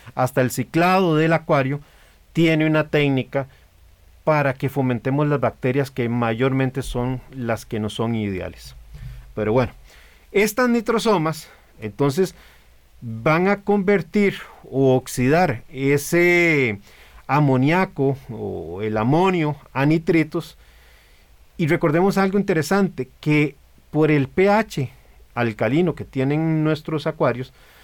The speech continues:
mayormente lo que tenemos es amoníaco, que es, eh, la forma más tóxica, realmente veneno puro,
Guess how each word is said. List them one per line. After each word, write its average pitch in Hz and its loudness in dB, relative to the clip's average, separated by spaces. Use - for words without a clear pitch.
mayormente 135 0
lo 143 -2
que - -10
tenemos 113 -4
es 127 -2
amoníaco, 101 -2
que 151 2
es, 170 -4
eh, 117 -2
la 120 0
forma 143 0
más 147 2
tóxica, 120 -4
realmente 120 -2
veneno 120 0
puro, 143 0